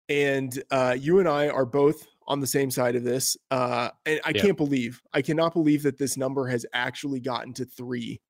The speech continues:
Speaker 1: at some sports books. But, uh, you know, looking here at the, the Betting Pros odds page, and you have the Titans hosting the Bengals,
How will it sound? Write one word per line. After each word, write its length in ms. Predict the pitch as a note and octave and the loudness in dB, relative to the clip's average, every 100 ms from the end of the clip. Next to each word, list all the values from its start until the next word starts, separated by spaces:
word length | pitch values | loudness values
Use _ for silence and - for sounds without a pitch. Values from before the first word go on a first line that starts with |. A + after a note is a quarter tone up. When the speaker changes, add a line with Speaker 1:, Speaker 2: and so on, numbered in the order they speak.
| _ C3+ | _ -4
Speaker 1:
at 140 | B2+ | -2
some 200 | C3+ A#2+ | -2 -4
sports 340 | - A2+ A#2+ | -6 -8 -8
books. 380 | - G#2 - - _ - - - - | -8 -8 -8 -10 _ -20 -20 -20 -20
But, 400 | C3+ C#3 B2+ B2+ | -2 2 2 2
uh, 340 | C3 B2+ B2 A#2+ | 2 2 2 0
you 100 | C#3+ | 0
know, 100 | C3 | 2
looking 360 | C#3 D3 E3 | 2 0 0
here 360 | D3 C#3+ C#3+ C#3+ | 2 4 4 0
at 160 | C3+ B2+ | -4 -4
the, 400 | C3+ C3 B2+ A#2 - | -4 -2 -4 -4 -8
the 60 | A#2+ | -2
Betting 260 | C3+ C#3+ | 0 0
Pros 260 | C3 D3+ C#3+ | 4 4 4
odds 220 | C3 B2+ | 0 -2
page, 420 | - B2 B2 A#2+ - _ - - | -2 0 0 -4 -12 _ -20 -6
and 100 | C#3 | -2
you 80 | C#3 | 2
have 400 | C3 B2+ B2 B2 C3+ | 2 2 2 -4 -8
the 80 | C3 | -6
Titans 640 | D3 C#3+ D3+ D3+ C#3+ - _ _ _ _ _ | -2 -2 -2 -2 -2 -6 _ _ _ _ _
hosting 760 | - - G#3 G#3 D3+ C3 A#2 A#2 - | -4 2 4 4 2 0 -2 -6 -6
the 100 | C#3 | -2
Bengals, 640 | B2 A#2+ A#2 A#2 A#2 - | 0 0 0 -4 -4 -8